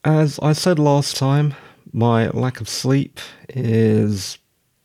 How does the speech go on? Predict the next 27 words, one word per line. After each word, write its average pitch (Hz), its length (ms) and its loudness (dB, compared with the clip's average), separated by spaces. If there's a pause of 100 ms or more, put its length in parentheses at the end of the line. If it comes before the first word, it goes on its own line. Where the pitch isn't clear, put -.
(120)
the 156 180 0 (160)
root 208 400 -2
of 110 200 -2
most 175 640 0
of 107 440 -4 (160)
the 110 100 -4
health 120 420 -2
problems 104 600 -2 (400)
that 107 180 -6
I'm 104 220 -2
experiencing 107 880 -2
right 104 180 -2
now. 131 300 0 (1400)
A 104 60 -8
few 135 260 -2
days 117 320 0
ago, 110 540 0
<laughs> - 40 -6
a 127 60 -4
lack 113 340 -2
of 107 80 -2
sleep 110 560 -2
made 117 260 0
me 120 60 -2
feel 123 800 -2 (100)
absolutely 117 1080 -2
diabolical. 120 760 0